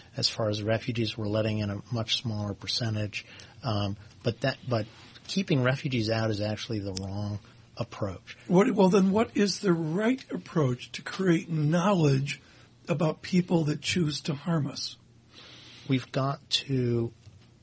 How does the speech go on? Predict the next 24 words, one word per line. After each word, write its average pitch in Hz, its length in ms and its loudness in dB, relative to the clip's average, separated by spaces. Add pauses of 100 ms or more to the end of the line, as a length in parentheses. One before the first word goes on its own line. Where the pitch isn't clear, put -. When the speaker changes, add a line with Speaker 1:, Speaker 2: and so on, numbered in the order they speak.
(680)
Speaker 1:
allow 127 540 0
and 123 180 -2
enable 131 680 0 (100)
our 113 120 -4
government 104 600 -6 (480)
to - 100 -4
protect - 540 -6
us. - 260 -2
And 117 100 -2
that 123 240 -8
doesn't 143 420 0
mean 120 460 2 (400)
putting 120 460 0 (120)
a 127 60 0
few 113 640 0 (280)
policemen 110 840 -2 (260)
at 113 280 -6
subway 135 360 2
stations. - 480 -8 (380)
It 127 200 0
means 120 400 2 (420)
allowing 131 600 0
them 117 320 0 (120)
to 117 380 0